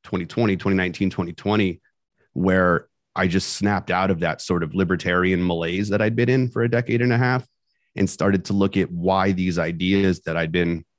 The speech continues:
espousing so, uh, feverishly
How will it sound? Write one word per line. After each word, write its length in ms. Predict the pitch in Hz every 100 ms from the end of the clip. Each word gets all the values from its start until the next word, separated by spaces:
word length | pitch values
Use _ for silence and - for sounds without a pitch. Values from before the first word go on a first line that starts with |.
| _
espousing 580 | 95 - 101 110 113 98
so, 320 | 85 92 85 82 _ _ -
uh, 260 | 87 78 58 - _ _ _
feverishly 760 | - 143 117 85 - 85 92